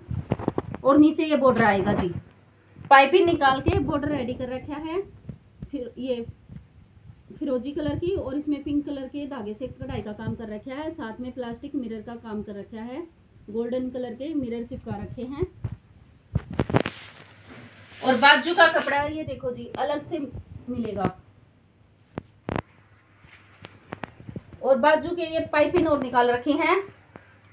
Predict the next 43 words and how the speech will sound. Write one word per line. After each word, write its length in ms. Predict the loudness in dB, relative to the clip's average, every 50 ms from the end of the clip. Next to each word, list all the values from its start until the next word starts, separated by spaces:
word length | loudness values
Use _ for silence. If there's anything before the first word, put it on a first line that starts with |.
| -20 _ -4
कितनी 260 | 0 2 4 4 4 2
भी 100 | 4 4
लगा 240 | 6 8 8 6
लेना 240 | 6 8 8 8 8 8
जी, 180 | 6 4 2 2 -2 -8 -16 -20 -20 -20 -18 -6 2
पीछे 280 | 2 2 4 4 4
जोड़ी 240 | 6 6 6 6 6
पे 160 | 6 6 4
भी 100 | 8 10
आ 100 | 10 10 10
जाएगी 340 | 10 8 6 8 6 4 4
और 260 | 4 4 4 4 8
बाजू 320 | 8 8 8 6 2 -2
पे, 140 | 2 2 2
दोनों 240 | 4 4 0 2 6
बाजुओं 300 | 6 6 6 6 2 2
पे 140 | 2 2 0
भी 100 | 2 2
आ 100 | 2 4
जाएगी। 300 | 4 4 2 4 0 -4
फुल 260 | 0 0 0 0 4 4
कपड़े 300 | 4 6 6 4 4 4
में 160 | 2 2 4
पाइपिंग 360 | 6 6 6 6 2 -2 -2
मिलेगी 340 | -2 0 0 0 0 0 -2 -2
सेम 260 | 0 0 0 0 0
कलर 220 | 0 0 0 0 -2
की, 240 | -2 -2 -2 -2 -4 -4 -12 -18 -18 -20 -20 -20 -20 -20 -20 -14 -10
जो 220 | -2 2 2 2 2
सूट 240 | 2 0 -2 -2
पे 160 | 2 4 4 6
धागे 300 | 8 6 6 6 4 0
की 120 | 0 0
कढ़ाई 260 | 0 6 8 8 8 8
का 100 | 4 4
काम 200 | 4 4 2 4
कर 120 | 4 4
रखा 220 | 4 4 4 4 4
है 80 | 4
और 60 | 4 2
जोड़ी 220 | 0 2 2 2 2
पे 140 | 2 0 2
भी 160 | 4 2